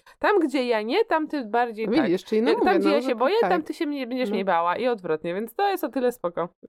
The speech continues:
Speaker 1: Tak się nie zastanawiam po prostu nad tym tak bardzo.
Speaker 2: Widzisz, czasami trzeba się zastanowić.
Speaker 1: <laughs> Czasami tak, to prawda.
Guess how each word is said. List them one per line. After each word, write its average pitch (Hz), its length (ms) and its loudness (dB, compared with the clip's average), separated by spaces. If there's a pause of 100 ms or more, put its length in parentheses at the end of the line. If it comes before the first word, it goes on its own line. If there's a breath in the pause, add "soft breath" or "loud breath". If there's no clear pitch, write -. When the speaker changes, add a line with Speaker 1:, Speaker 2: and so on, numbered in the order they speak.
Speaker 1:
Tak 294 160 -4
się 330 140 -2
nie 311 160 0
zastanawiam 190 600 -4
po 170 140 -10
prostu 170 400 -12
nad 165 280 -14
tym 170 140 -8
tak 170 200 -8
bardzo. 165 460 -2
Speaker 2:
Widzisz, 202 200 -6
czasami 262 320 -2
trzeba 254 200 0
się 202 120 -8
zastanowić. 190 600 -4 (180)
Speaker 1:
<laughs> 208 460 0
Czasami 208 320 -6
tak, 165 220 -6
to 185 80 -20
prawda. 180 300 -4